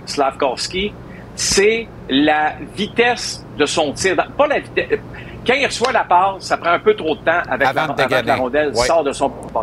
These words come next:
Speaker 2: Ouais.
Speaker 1: Avant de dégainer, avant que la rondelle sorte de son bâton. On travaille là-dessus, on met du temps là-dessus, mais je vais vous répéter une chose. Yes, euh, tu sais, j-, moi, j'ai connu Jesperi Kotkaniemi, là,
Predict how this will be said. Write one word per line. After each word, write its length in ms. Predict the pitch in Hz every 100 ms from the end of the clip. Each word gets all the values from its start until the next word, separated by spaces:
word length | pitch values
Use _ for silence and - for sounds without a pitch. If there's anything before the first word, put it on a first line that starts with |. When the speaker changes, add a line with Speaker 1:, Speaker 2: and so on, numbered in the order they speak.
| 107
Speaker 2:
Ouais. 80 | 117
Speaker 1:
Avant 380 | 131 147 143 165
de 60 |
dégainer, 400 | 151 135 127 135
avant 160 | 139 -
que 80 | 175
la 80 |
rondelle 320 | 156 147 170 165
sorte 220 | 160 143
de 40 | 123
son 160 | 131
bâton. 320 | 120 110 113 - - -
On 80 | 117
travaille 340 | 143 180 247
là-dessus, 480 | 220 - 208 220 - - - - -
on 160 | - 135
met 140 | 151
du 200 | 143 -
temps 200 | - 226
là-dessus, 540 | 233 190 - 196 202 202 - - - -
mais 80 | 120
je 120 | 156
vais 80 | 143
vous 140 | 139
répéter 400 | 202 233 202 202
une 80 | 180
chose. 680 | - 156 160 - - - - - - - -
Yes, 320 | 127 202 - -
euh, 60 | 135
tu 80 | 120 -
sais, 260 | - - - - -
j-, 160 | - -
moi, 180 | 196 240
j'ai 180 | 196
connu 320 | - 175 202 202
Jesperi 500 | 165 - 165 156 180
Kotkaniemi, 840 | 156 - - 135 139 127 127 147
là, 100 | 120